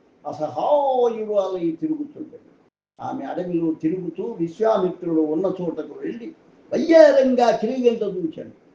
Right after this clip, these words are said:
ఆమె అందానికి, యవ్వనానికి విశ్వామిత్రుడు తన్మయుడై, ఆమెను ప్రేమించుటచే ఇద్దరూ కామక్రీడల్లో తేలియాడుచుండగా, మరలా గంధర్వుడు తన భార్యను వెతుకుతూ వచ్చి చూడగా, విశ్వామిత్రుడు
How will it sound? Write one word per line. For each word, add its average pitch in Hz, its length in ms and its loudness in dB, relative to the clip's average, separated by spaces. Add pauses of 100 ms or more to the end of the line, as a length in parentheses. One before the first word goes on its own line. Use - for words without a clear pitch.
(140)
ఆమె 180 200 0
అందానికి, 233 540 2
యవ్వనానికి 208 760 -2
విశ్వామిత్రుడు 185 800 -2
తన్మయుడై, 202 720 -4 (520)
ఆమెను 262 280 2
ప్రేమించుటచే 254 760 2
ఇద్దరూ 226 480 -4
కామక్రీడల్లో 208 1080 -2
తేలియాడుచుండగా, 190 920 -2 (500)
మరలా 285 520 2
గంధర్వుడు 247 440 2
తన 220 260 -2
భార్యను 226 480 0
వెతుకుతూ 202 400 -8
వచ్చి 190 380 -8
చూడగా, 180 320 -6
విశ్వామిత్రుడు 180 920 -4